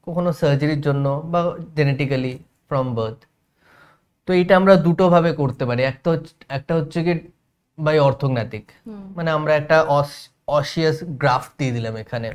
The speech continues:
Speaker 1: we take it from somewhere in the body,
Speaker 2: হুম।
Speaker 1: তখন আমরা we can come into pictures।
Speaker 2: হুম।
Speaker 1: আরেকটা অপশন থাকে you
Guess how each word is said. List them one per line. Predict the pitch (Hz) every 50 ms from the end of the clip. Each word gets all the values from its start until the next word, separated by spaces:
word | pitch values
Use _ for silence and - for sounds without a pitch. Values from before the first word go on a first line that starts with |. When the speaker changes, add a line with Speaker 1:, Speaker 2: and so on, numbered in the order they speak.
| - - - 196
Speaker 1:
we | 196 180
take | 170 180 160 147
it | 147 143
from | - 151 143 139
somewhere | 139 143 127 127 131 127 127 123
in | 120 120
the | 117 113
body, | 107 110 117 - - -
Speaker 2:
হুম। | 214 208 - - _ -
Speaker 1:
তখন | 165 147 156 156 151
আমরা | 135 123 127 131 123 123
we | 123 123
can | 117 120 123
come | 120 120 120 113 110
into | 110 107 110
pictures। | 107 107 104 - - - 113 - _ _ _ _ -
Speaker 2:
হুম। | 220 202 190 175 185 185 190 185 _ _ _ _ _ _ _ -
Speaker 1:
আরেকটা | - 135 147 170 185 185 185 - 202
অপশন | 185 185 - - - 185 180 175
থাকে | 180 180 170 180 180 165
you | 160 160